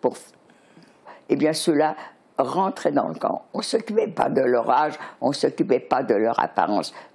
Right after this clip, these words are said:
Ils n'en sortaient pas tous, hein, parce que dans le camp, que ça soit extermination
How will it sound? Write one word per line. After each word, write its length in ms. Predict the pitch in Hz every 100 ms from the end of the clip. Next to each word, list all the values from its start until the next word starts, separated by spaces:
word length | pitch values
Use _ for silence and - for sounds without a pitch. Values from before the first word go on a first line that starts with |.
| _ _ _ _ _ _ _ -
Ils 100 | 165
n'en 140 | 151
sortaient 340 | 160 151 151 -
pas 160 | 131
tous, 300 | 165 - -
hein, 160 | 117 175 - _ - -
parce 200 | 117 -
que 180 | 143 120 90 -
dans 200 | 165 151
le 200 | 143 131 -
camp, 280 | - 208 214 - - _
que 80 | 156
ça 220 | 156 143
soit 340 | - 123 131 - - -
extermination 1080 | 151 - - 156 147 123 127 139 143 127